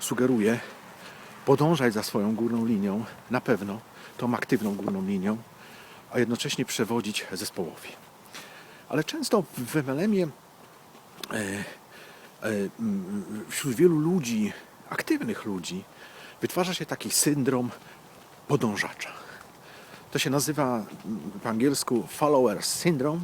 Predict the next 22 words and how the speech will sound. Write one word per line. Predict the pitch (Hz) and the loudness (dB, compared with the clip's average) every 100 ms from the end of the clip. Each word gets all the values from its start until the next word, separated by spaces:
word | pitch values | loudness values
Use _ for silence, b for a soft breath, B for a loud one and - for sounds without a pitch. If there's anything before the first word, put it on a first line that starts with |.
| 160 | -4
<laughs> | |
prawda? | - - - 151 143 190 - 226 202 175 165 B - | -2 -2 -2 -2 2 2 2 -2 -2 -4 -8 B -4
I | |
to | 143 | 2
jest | 170 - | 2 2
syndrom | - 233 226 175 | 0 0 2 0
tak | 156 | -2
zwanego | 113 151 160 | -2 -2 0
podążacza, | 143 135 139 120 101 - - - | 0 0 0 0 -4 -6 -14 -4
wiecznego | 120 175 - 151 98 | 4 4 4 2 2
podążacza. | 78 82 82 80 - - - - B B B | -2 -6 -6 -8 -8 -12 -12 -18 B B B
Jest | 135 | 0
to | 160 | 2
osoba, | 131 208 160 | 2 0 -2
która | - 175 160 156 - - - - - - - - - - | 0 0 0 -4 -12 -20 -20 -20 -20 -20 -20 -20 -20 -10
cały | - 220 220 | 2 4 6
czas | 226 - | 4 2
podąża. | 175 120 80 - B B B - B B B B | 2 2 -2 -10 B B B -20 B B B B
Cały | - 233 | -4 -2
czas | 220 - | -2 -2
podąża, | 135 196 226 202 208 - | 0 0 2 0 -4 -6
ale | 180 175 170 | -4 -2 -2